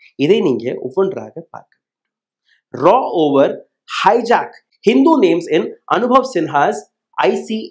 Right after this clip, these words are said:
eight one four. ஹிந்துக்களுடைய பெயரை அங்க பயன்படுத்தி இருக்கிறார்கள். ஹைஜாக்கர்ஸ்கள்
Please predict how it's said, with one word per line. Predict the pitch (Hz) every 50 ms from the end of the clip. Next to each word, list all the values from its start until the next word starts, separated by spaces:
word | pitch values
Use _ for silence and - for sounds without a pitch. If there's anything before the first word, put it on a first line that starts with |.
| - 151
eight | 147 - - - 127
one | 131 127
four. | - _ _ _ _ _ _ _ _ _ _ _ _ _ _ _ _ _ _ _ _ _ -
ஹிந்துக்களுடைய | 156 196 226 240 220 269 269 269 - - 202 180 175 160 151 139 156 160 - - -
பெயரை | 135 135 135 135 131 156 175 156 127 117 - _ _ -
அங்க | 123 123 123 160 - -
பயன்படுத்தி | 165 196 220 226 220 175 151 - - 127
இருக்கிறார்கள். | 120 - _ _ _ - - _ _ _ _ _ _ _ _ _ _ _ _ _ _ _ _ _ _ _ _ _ - - -
ஹைஜாக்கர்ஸ்கள் | - 208 262 262 269 269 247 - - 196 185 185 - - - 147 139 -